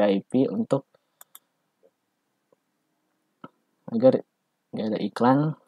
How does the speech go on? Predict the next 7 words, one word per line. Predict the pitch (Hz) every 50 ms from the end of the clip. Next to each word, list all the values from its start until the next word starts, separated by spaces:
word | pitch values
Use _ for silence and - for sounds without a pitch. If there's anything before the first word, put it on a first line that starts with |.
| _ _ _ 117 -
bingkai | _ 113 117 117 110 - 107 113
gambarnya | 107 110 107 107 107 110 113 107 110 104
jadi | 107 107 107 107 98 - _ - _ _ -
lebih | 107 113 110 104 107 104 104
bagus | 104 104 101 113 135 147 - - - - - _ _ _ _ _ _ _ _ _ _ _ _ _ _
untuk | 101 98 -
komentarnya. | - - 107 104 104 107 107 98 107 104 104 104 113 120 131 139